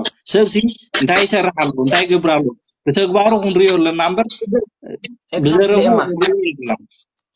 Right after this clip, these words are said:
Speaker 2: እቲ ሽግር ኣባና ጥራሕ ከም ዝበልካዮ፣ በቃ እቲ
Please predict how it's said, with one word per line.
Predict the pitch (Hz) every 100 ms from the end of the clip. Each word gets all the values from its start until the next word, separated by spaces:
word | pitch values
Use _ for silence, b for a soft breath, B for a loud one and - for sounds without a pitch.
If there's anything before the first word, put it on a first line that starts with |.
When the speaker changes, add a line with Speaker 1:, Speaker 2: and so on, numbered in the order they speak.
| _ _ _ _ -
Speaker 2:
እቲ | 208
ሽግር | - 262 262
ኣባና | 247 233 226
ጥራሕ | 214 190
ከም | 190 196
ዝበልካዮ፣ | 202 220 226 196 185 202 -
በቃ | 175 165
እቲ | 165